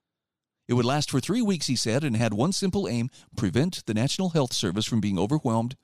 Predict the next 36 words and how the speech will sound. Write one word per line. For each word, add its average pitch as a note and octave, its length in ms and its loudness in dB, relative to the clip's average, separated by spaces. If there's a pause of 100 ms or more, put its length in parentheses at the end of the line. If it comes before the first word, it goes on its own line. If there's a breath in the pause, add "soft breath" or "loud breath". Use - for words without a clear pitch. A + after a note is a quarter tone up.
(480)
by A#2 120 2
covid F3+ 360 2
cases. - 500 -4 (1600)
But G#2 100 -4
then C#3+ 100 4
he C#3 80 4
says, B2 240 0
"Six - 260 -2
months E3 260 2
on, D#3+ 200 4
where C3 200 6
are E3+ 180 4
we? C#2 260 -6 (640)
A A2 80 2
quarter F3+ 340 2
of F3+ 80 2
the F3 80 2
population E3 640 2
is G#2+ 80 2
still B2+ 260 0
under D3 160 2
lockdown, C#3 460 4
the C#3 80 2
rest G2+ 220 0
of A#2+ 60 2
us A#2+ 120 0
living A#2+ 240 2
under A2 140 2
the G#2 100 4
most B2+ 400 2 (160 soft breath)
stringent F#3+ 580 2
social E3+ 380 2
rules A#2+ 340 4
in C3 80 2
living G#2 320 2
memory." G#2 460 2